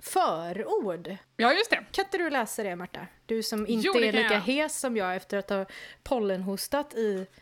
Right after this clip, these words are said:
Speaker 1: tre månader.
Speaker 2: Landet där den här berättelsen tar sin början befolkas av djur som går upprätt, talar, kan låna böcker på biblioteket, bli förälskade, skicka S M S och gå till frisören.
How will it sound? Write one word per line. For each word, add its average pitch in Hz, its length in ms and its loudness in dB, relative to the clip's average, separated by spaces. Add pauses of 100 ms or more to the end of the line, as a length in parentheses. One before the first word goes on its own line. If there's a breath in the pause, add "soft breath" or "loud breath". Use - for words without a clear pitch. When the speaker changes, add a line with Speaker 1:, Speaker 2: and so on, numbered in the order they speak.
(220 soft breath)
Speaker 1:
tre 202 220 -4
månader. 196 540 0 (680)
Speaker 2:
Landet 370 420 2
där 370 100 2
den 339 140 0
här 233 160 4
berättelsen 208 580 -4
tar 285 160 0
sin 359 160 -2
början 202 540 -2
befolkas 190 680 -6
av 202 200 -4
djur 302 380 -2
som 214 220 -2
går 240 320 0
upprätt, - 600 -6
talar, 226 500 0 (100)
kan 339 200 2
låna 359 260 2
böcker 254 340 -2
på - 100 -8
biblioteket, 202 800 -8
bli 381 140 -4
förälskade, 349 580 -2
skicka 202 320 -2
S - 200 -8
M 196 80 -6
S - 240 -6
och 349 120 -6
gå 427 140 0
till 415 120 -6
frisören. - 520 -4